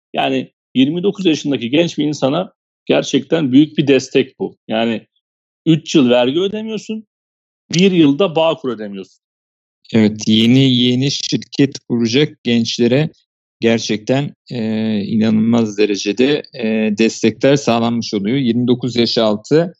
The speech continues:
Speaker 2: genç girişimci olarak geçiyor. E, bu kişiler bir yıl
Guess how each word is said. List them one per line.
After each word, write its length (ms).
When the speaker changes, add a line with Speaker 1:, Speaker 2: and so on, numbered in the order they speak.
Speaker 2:
genç 340
girişimci 520
olarak 480
geçiyor. 600
E, 40
bu 140
kişiler 580
bir 160
yıl 320